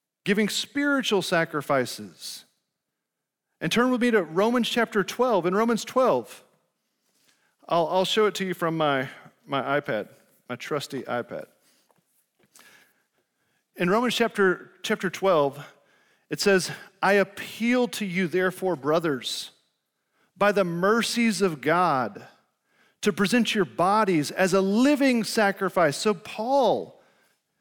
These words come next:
in the most complex work of theology we've been given, the book of Romans, brings up sacrifices.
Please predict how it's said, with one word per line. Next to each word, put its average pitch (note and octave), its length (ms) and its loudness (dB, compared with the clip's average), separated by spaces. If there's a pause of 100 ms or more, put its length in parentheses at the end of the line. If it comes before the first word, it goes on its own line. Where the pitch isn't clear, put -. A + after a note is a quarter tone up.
(920)
in A3 320 0
the D#3+ 160 0
most A#3 500 0 (380)
complex B3 840 0
work A3 360 0
of G#3 100 0
theology G3 600 0
we've F#3 180 -6
been E3+ 160 2
given, F#3+ 380 0
the D3 100 0
book G3+ 220 -2
of D#3+ 120 -2
Romans, E3 1000 -2 (1300)
brings F#3+ 360 2
up G#3+ 220 0
sacrifices. F#3+ 1200 -2